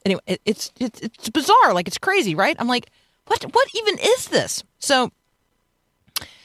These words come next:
she developed this allergy after she got a tick bite. And I had never heard of it before, but now it's, like, everywhere. Like, now the C D C is reporting on it, Mayo Clinic is reporting on it, and I thought,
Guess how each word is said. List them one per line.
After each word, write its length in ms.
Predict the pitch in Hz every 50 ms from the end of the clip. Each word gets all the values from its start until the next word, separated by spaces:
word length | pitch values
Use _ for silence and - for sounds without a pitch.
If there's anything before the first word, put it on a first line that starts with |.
| _ -
she 200 | - - 294 285
developed 480 | 269 294 220 262 302 349 392 381 -
this 160 | 240 247 233 - -
allergy 560 | - 202 233 254 262 220 170 - 147 139 131 - _ -
after 580 | 135 139 170 - - - 185 175 170 175 - _ _ _ _ _ _ _ _ _ _ _ _ _ _ _
she 200 | - - - 196
got 160 | 175 170 147
a 20 | 147
tick 220 | - - - 381 - - -
bite. 380 | 147 - - - - - - _ _ _ _ _ _ _ _ _ _ _ _ _
And 100 | - 202
I 180 | 170 208 269 339
had 180 | 381 381 370 277
never 220 | 285 269 240 240
heard 180 | 196 247 277 262
of 80 | 226
it 120 | 196 - -
before, 360 | 156 - - 156 127 113 104
but 220 | - - 123 - _ -
now 540 | 202 233 294 381 466 480 392 233 180 175 - - -
it's, 320 | 269 269 - - - -
like, 180 | 247 247 214 - _ _ _ _ _ _ _ - - 427 508 466
everywhere. 480 | 392 320 247 180 156 151 117 - 53 -
Like, 260 | - 233 226 - -
now 520 | - 233 247 302 370 403 392 339 294 233 -
the 140 | 190 196 196
C 220 | 185 - - 220 196
D 100 | 175 160
C 220 | - - 294 320
is 100 | 339 285
reporting 420 | 294 294 - - 277 285 285 269
on 140 | 262 262 254
it, 100 | 254 -
Mayo 280 | 170 165 156 143 135 131
Clinic 320 | - - 277 294 302 262 285
is 100 | 262 240
reporting 380 | 254 226 - 262 254 254 247
on 140 | 233 233 214
it, 120 | 202 202 -
and 80 | 185 185
I 80 | 180
thought, 320 | 160 - - 160 185 -